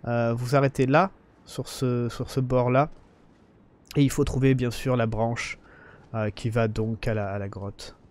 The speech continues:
Donc, euh, donc voilà, vraiment très très facile à, à louper, hein, ça par contre, hein.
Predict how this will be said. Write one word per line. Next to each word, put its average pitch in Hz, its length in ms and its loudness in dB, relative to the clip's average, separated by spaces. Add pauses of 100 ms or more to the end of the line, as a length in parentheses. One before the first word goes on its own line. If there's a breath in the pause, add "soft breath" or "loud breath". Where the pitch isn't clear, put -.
(260)
Donc, 107 280 -12
euh, 101 220 -8
donc 107 200 -12
voilà, 107 180 -8
vraiment 170 580 4
très - 380 2
très 170 260 2
facile 156 520 4
à, 131 220 6
à 127 120 4
louper, 117 300 2
hein, 101 100 -4
ça 107 100 -6
par - 160 -6
contre, - 240 -16
hein. - 60 -14